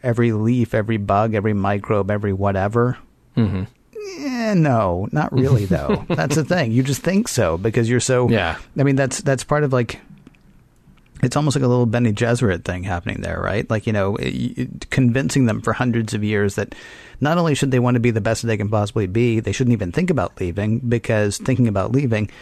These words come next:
Speaker 1: would lead to, you know, the ruin of everything. And it
Speaker 2: Mm-hmm.
Speaker 1: wouldn't
Speaker 2: Mm-hmm.
Speaker 1: necessarily, although, you know, taking out twenty-three people, if those twenty-three people have an important part to play, I mean, certainly could have a,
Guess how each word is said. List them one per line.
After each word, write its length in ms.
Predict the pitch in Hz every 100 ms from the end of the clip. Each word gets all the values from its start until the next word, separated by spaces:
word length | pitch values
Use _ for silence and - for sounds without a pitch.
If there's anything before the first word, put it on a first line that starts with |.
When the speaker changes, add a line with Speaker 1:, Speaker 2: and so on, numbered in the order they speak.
| - - -
Speaker 1:
would 160 | 127
lead 260 | 120 113 107
to, 260 | 117 104 107
you 80 | 117
know, 140 | 104
the 180 | 107 117
ruin 400 | 107 117 120 107
of 100 | 101
everything. 640 | 135 131 80 - - 95 - _ _ _ -
And 160 | 135
it 60 | 147
Speaker 2:
Mm-hmm. 100 | 120
Speaker 1:
wouldn't 240 | 135 117
Speaker 2:
Mm-hmm. 140 | 95 110
Speaker 1:
necessarily, 480 | 104 143 123 82 -
although, 500 | 120 117 113 104 107
you 120 | 131
know, 280 | 101 92 104 - _ _ _ -
taking 260 | 131 160 143
out 120 | 120
twenty-three 400 | 123 131 113 120
people, 340 | 110 131 139 107
if 80 | 95
those 180 | 113
twenty-three 320 | - 113 101 104
people 280 | 104 107
have 120 | 101 101
an 80 |
important 460 | 95 95 107 92 87
part 220 | 123 151
to 80 | 120
play, 420 | - 73 69 - - - - - - - -
I 40 |
mean, 200 | 117 113
certainly 300 | 110 139 120
could 200 | 107 127
have 140 | 107
a, 80 | 101